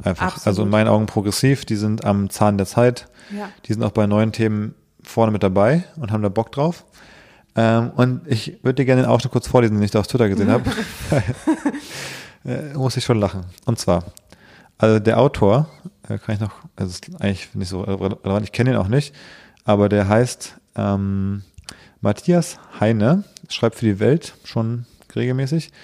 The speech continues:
Speaker 1: und er schreibt, „Eines der größten Rätsel unserer Zeit ist, dass es Menschen gibt, die Oralsex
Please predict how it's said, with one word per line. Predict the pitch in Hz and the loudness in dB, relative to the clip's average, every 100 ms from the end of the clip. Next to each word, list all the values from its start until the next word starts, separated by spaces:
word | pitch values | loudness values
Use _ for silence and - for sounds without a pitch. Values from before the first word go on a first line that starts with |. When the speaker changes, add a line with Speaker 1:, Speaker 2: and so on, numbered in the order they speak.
| - - - - - | -20 -20 -20 -20 -4
Speaker 1:
und | 156 156 | 0 2
er | 147 | 2
schreibt, | 110 95 - - _ - - - | 2 0 -2 -18 _ -20 -20 -6
„Eines | 123 131 131 | 0 2 2
der | 127 | 2
größten | 117 170 - 131 | 4 2 2 -2
Rätsel | 131 143 131 | 0 0 -2
unserer | 113 104 | -2 -2
Zeit | 95 - 104 - - - - | -2 0 -2 -2 -10 -12 -6
ist, | - | -2
dass | 104 | 0
es | 98 | 0
Menschen | 120 143 113 | 0 0 0
gibt, | 120 - - - - - - | 0 -2 -18 -20 -20 -14 -2
die | 104 - | -2 0
Oralsex | 101 92 135 - 107 - | 0 2 2 2 0 -2